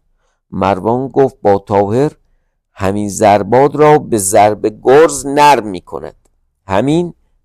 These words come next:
زرباد را، یعنی منظورش از همین، همون سلاسل دریاباری که سر راه گرفته. گفت: «همین زرباد را به ضرب گرز نرم می‌کند.»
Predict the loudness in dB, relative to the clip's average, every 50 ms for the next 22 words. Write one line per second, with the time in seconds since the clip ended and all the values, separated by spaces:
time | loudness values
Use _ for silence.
0 | _ -8 -2 2 2 2 2 2 0 0 0 0 0 -2 -2 0 2 2 2 0
1 | -2 -16 _ _ _ _ _ _ _ _ _ _ _ _ _ _ _ _ _ _
2 | _ _ _ -10 -8 -6 -4 -2 -2 -4 -4 -6 -8 -8 -8 -8 -8 -8 -6 -6
3 | -6 -6 -6 -6 -6 -8 -8 -8 -12 _ _ _ _ -10 -8 -6 -4 -4 -6 -6
4 | -8 -12 -10 -6 -4 -2 0 0 0 -2 -2 -4 -4 -4 -4 -2 -2 -2 -2 -2
5 | -2 -4 -4 -4 -2 -4 -4 -4 -4 -6 -10 -10 _ -6 -6 -6 -8 -10 _ _
6 | _ _ _ _ _ _ _ _ _ _ _ _ -10 -6 -4 -4 -2 -2 -2 -2
7 | -4 -4 -6 -8 -8 -8 -8 -12 -18 _ -20 -20 _ _ _ _ _ _ _ _
8 | _ _ _ -2 -2 -2 -2 -4 -4 -2 -2 0 0 -2 -4 -4 -2 0 2 2
9 | 2 0 0 0 2 2 2 2 2 2 2 2 0 -2 -4 -2 0 0 0 0
10 | -2 -6 -6 0 0 2 2 0 -2 -4 -4 0 0 0 0 -2 -4 -10 -16 -16
11 | -16 -12 -12 -10 -8 -8 -8 -10